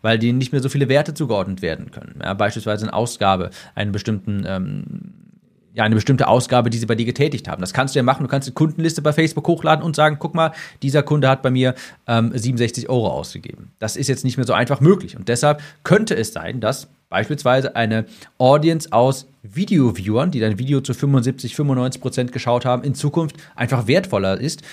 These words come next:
weil, naja, da hat Facebook halt mehr Daten. Aber wie gesagt, Disclaimer, wir stochern hier alle noch im Nebel. Wir wissen jetzt zum Zeitpunkt dieser Aufnahme jedenfalls nicht, was auf uns zukommt, aber das ein Gedanke.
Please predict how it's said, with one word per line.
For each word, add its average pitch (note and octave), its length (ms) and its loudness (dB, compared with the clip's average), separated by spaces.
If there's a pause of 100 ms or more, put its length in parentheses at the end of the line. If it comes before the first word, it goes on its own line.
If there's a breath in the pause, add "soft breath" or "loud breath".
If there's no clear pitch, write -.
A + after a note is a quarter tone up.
(180 loud breath)
weil, B2+ 380 4
naja, F3 340 0 (140)
da G#2+ 100 -2
hat A2+ 100 -2
Facebook B2+ 320 -2
halt A2+ 140 0
mehr A#2+ 120 0
Daten. G2+ 340 -4
Aber E3+ 280 6 (260 loud breath)
wie C3 140 -2
gesagt, - 460 -2 (280)
Disclaimer, A2 600 -2 (960)
wir A#2+ 140 2
stochern C3 380 2
hier B2+ 180 2
alle C#3+ 200 4
noch B2+ 180 2
im A2+ 140 2
Nebel. B2 360 2
Wir A2 120 -2
wissen B2 180 -2
jetzt A#2 160 -4
zum A#2 100 -4
Zeitpunkt C3 340 0
dieser G#2+ 180 -2
Aufnahme A#2+ 380 2
jedenfalls A2+ 360 -2
nicht, A2 180 -4
was G#2+ 160 -2
auf A2 140 -2
uns A2 140 -4
zukommt, D3+ 300 0
aber A#2 180 0
das C#3+ 260 0
ein B2 300 0
Gedanke. F#2+ 500 -4